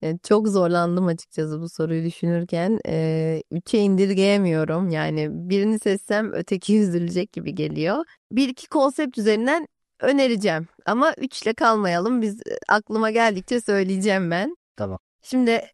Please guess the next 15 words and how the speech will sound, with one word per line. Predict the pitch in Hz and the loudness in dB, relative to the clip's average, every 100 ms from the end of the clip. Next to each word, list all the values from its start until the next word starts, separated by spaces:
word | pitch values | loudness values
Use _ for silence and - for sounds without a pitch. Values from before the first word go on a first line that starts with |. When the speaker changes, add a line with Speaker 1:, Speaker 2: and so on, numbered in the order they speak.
| _ _ | _ _
Speaker 1:
melankolik | 208 233 254 269 285 269 269 - - - | 0 4 4 2 2 0 -2 -12 -18 -14
bir | |
şeyler | 175 175 175 180 | -2 2 4 2
okumak | 175 180 185 | 0 -4 -4
istiyorum | - - 165 170 160 | -6 -2 0 0 0
ben | 175 180 | 0 0
diyenler | 170 165 165 165 | 0 0 0 -2
için, | - 151 170 226 - _ _ - | -4 -6 -6 -8 -12 _ _ -2
e, | 156 156 156 | 0 2 0
Sylvia | 156 233 202 196 | -2 0 2 2
Plath'ten | - 196 180 - 226 214 - | 2 0 0 0 -2 -2 -8
Sırça | - 180 - 190 | -4 -4 -2 -2
Fanus | 170 156 156 151 | -2 -2 -2 -4
öneriyorum. | 143 139 139 135 156 214 - _ | -2 -2 -2 -2 -2 -4 -8 _
Sonra | - 202 202 202 | -6 -2 0 2